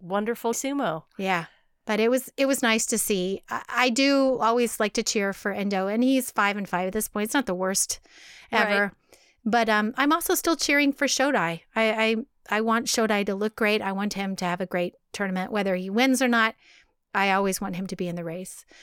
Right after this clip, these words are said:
Speaker 2: And this is the day that Takakeisho officially dropped out. He, uh, has a left ankle ligament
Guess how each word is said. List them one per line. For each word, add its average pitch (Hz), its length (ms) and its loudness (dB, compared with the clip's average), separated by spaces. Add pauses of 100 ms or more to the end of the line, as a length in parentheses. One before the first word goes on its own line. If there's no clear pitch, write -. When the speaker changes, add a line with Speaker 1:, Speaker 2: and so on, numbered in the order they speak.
(460)
Speaker 2:
And 262 180 6
this 349 160 4
is 381 100 2
the 320 120 2
day 302 240 4
that 262 260 0
Takakeisho 262 720 2
officially 233 360 0
dropped 208 300 0
out. 262 320 4 (680)
He, 208 200 -4
uh, 190 240 -2
has 190 220 -2
a 196 80 -2
left 220 380 -2
ankle 226 280 0
ligament 247 540 0